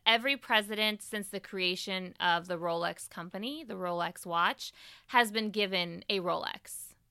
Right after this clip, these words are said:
They pick out from the little book which Rolex they want. President Obama had a Rolex.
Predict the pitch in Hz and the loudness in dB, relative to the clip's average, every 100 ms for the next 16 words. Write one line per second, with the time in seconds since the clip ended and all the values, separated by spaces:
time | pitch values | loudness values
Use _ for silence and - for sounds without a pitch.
0 | _ 226 226 254 226 208 202 196 - 208 | _ 4 4 4 6 10 10 8 0 -6
1 | 190 185 180 185 185 185 180 180 175 - | -4 -6 -4 -2 0 0 0 2 2 0
2 | - 196 185 190 175 170 165 - 175 165 | -12 -8 -8 -4 0 2 0 -2 -4 0
3 | 165 160 - - - 175 170 170 170 208 | 0 0 -4 -20 -10 -8 -4 -4 6 10
4 | 247 269 277 254 254 254 254 247 247 247 | 10 10 8 8 8 6 8 10 10 8
5 | - - | 2 -12